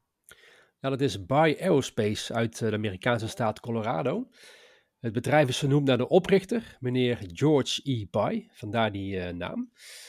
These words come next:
En Bai Aerospace werkt sinds een jaar of vijf aan de ontwikkeling van een geheel, eh, elektrische E-Flyer. Het prototype daarvan vloog in tweeduizend achttien voor het eerst en dit jaar is de serieproductie gestart.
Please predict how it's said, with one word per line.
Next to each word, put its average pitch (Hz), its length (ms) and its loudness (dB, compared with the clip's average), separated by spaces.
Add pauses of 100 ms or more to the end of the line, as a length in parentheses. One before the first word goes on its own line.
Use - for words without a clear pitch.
(240)
En 110 180 -8
Bai 139 260 2
Aerospace 180 560 2
werkt 170 240 2
sinds 180 160 2
een 156 60 2
jaar 160 200 0
of 143 100 -2
vijf - 580 -2
aan 143 140 -2
de 143 60 0
ontwikkeling 160 520 2
van 147 160 0
een 135 80 -4
geheel, 156 300 2
eh, 131 260 0
elektrische 135 760 -2
E-Flyer. - 760 -2 (720)
Het - 200 -14
prototype 170 520 0
daarvan 113 440 0
vloog 131 300 0
in 120 120 -4
tweeduizend 101 380 -6
achttien 147 300 0
voor 107 120 -4
het 107 100 -4
eerst 190 360 -4
en 107 260 -4
dit 190 220 2
jaar 175 200 2
is 156 140 -2
de 131 100 -4
serieproductie 117 720 2
gestart. - 480 -8